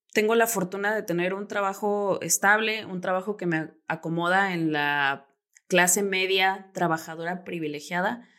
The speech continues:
y que me permite hacer este gasto de cinco mil setecientos pesos al mes. Pero sigue siendo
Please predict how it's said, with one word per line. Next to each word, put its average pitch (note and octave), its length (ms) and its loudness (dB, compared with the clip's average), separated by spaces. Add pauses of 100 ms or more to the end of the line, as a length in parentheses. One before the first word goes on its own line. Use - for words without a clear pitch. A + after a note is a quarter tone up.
(420)
y F3+ 160 -2
que F3+ 100 2
me E3+ 160 4
permite F#3 960 -4 (460)
hacer E3+ 540 4
este F3+ 260 0
gasto E3+ 380 0
de D#3+ 220 2
cinco D#3 340 -4
mil D#3+ 200 -2
setecientos D#3+ 600 -6
pesos D#3 340 -6
al E3+ 140 -2
mes. G3 440 -2 (2000)
Pero E3+ 960 4 (800)
sigue A#3+ 400 4
siendo A3+ 880 0